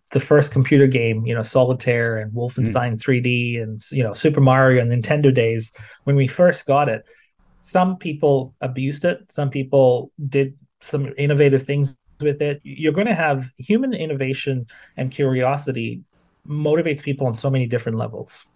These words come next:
Speaker 2: Yeah.
Speaker 1: So because we had these technological advancements that are still happening today, you're going to have people making choices. You know, going back to that conversation about choices, you're gonna may-, have people that are gonna make good choices, bad choices,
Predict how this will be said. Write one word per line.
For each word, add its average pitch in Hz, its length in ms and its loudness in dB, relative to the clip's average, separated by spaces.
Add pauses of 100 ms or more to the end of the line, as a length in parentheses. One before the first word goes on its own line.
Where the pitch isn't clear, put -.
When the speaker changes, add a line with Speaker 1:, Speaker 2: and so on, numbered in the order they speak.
(120)
Speaker 2:
Yeah. 95 260 -2
Speaker 1:
So 160 380 4 (120)
because 214 460 6
we 196 160 2
had 147 460 2 (380)
these 143 240 -2
technological 131 720 0
advancements 120 580 -4
that 123 100 -2
are 123 60 -2
still 147 240 -2
happening 135 440 -6
today, 123 480 0 (960)
you're 160 160 0
going 185 240 4
to 190 100 4
have 131 300 -4
people 127 460 -4 (440)
making 143 560 0 (220)
choices. - 640 -4
You 139 80 -4
know, 127 80 2
going 147 180 2
back 151 180 0
to - 60 -18
that 123 140 -2
conversation 135 500 -4
about 123 200 -4
choices, 160 340 -2
you're 123 80 -4
gonna 139 100 0
may-, 147 140 0
have 143 180 -4
people 151 220 -2
that 135 60 2
are 131 40 -2
gonna 131 100 -4
make 120 140 -4
good 165 140 -6
choices, 214 380 -2
bad 151 240 -4
choices, 156 580 -4